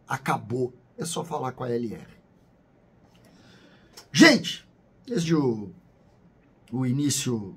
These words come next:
da semana passada, ainda sobre a, a, a, com o foco todo na final, eu recebi uma informação de que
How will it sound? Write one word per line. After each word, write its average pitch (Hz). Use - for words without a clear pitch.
da 117
semana 123
passada, 123
ainda 120
sobre 113
a, 87
a, 104
a, 104
com 151
o 135
foco 151
todo 160
na 123
final, 139
eu 135
recebi 139
uma 135
informação 135
de 139
que 139